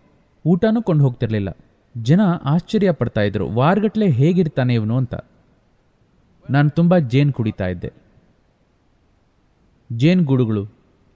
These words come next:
ಇರ್ತಾ ಇದ್ವು. ಜೇನುಗೂಡುಗಳು ಯಾವಾಗ್ಲೂ ಮರದ ಯಾವ ಕೊಂಬೆಯಲ್ಲಿ ಇರುತ್ತೆ ಅಂದ್ರೆ, ಅಲ್ಲಿಗೆ ಕರಡಿಗೆ ಹೋಗಕ್ಕಾಗಲ್ಲ. ಪಶ್ಚಿಮ ಘಟ್ಟಗಳಲ್ಲಿ ಸಿಕ್ಕಾಪಟ್ಟೆ ಕರಡಿಗಳಿವೆ.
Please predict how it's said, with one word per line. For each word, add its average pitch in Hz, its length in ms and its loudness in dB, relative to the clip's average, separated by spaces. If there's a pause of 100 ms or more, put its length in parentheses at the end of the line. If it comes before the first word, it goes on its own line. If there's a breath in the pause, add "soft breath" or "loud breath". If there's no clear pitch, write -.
(280)
ಇರ್ತಾ 123 280 0
ಇದ್ವು. 104 360 -4 (920)
ಜೇನುಗೂಡುಗಳು 160 680 2
ಯಾವಾಗ್ಲೂ 123 640 0
ಮರದ 156 300 0
ಯಾವ 143 380 2
ಕೊಂಬೆಯಲ್ಲಿ 156 460 2
ಇರುತ್ತೆ 120 320 -2
ಅಂದ್ರೆ, 120 320 -2
ಅಲ್ಲಿಗೆ 156 580 0
ಕರಡಿಗೆ 160 500 0
ಹೋಗಕ್ಕಾಗಲ್ಲ. 113 600 0 (960)
ಪಶ್ಚಿಮ 220 360 -2
ಘಟ್ಟಗಳಲ್ಲಿ 180 460 0
ಸಿಕ್ಕಾಪಟ್ಟೆ 170 460 -2
ಕರಡಿಗಳಿವೆ. 107 600 -4